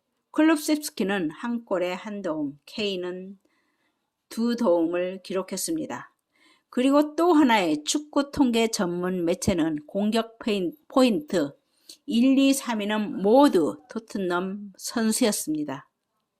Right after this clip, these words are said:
일 위는 여덟 골에 칠 도움, 케인이 열다섯 개, 이 위는 아홉 골에 사 도움, 손흥민이 열세 개,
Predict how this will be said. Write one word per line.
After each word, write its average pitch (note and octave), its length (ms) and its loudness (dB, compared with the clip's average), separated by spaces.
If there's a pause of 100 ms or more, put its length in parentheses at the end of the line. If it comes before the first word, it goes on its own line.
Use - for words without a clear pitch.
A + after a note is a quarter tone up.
(800)
일 F#3+ 200 -4
위는 F3+ 400 -2
여덟 F3+ 340 0
골에 D#3+ 300 -4
칠 A#3 280 -4
도움, D3 340 0 (120)
케인이 F#3+ 560 -4
열다섯 F3+ 640 -4
개, C3 240 -8 (460)
이 A3+ 160 4
위는 B3 360 4
아홉 A#3 360 2
골에 G#3 320 2
사 B3+ 280 -2
도움, D3+ 380 2 (300)
손흥민이 A#3+ 720 4
열세 F#3+ 460 0
개, C3+ 340 -4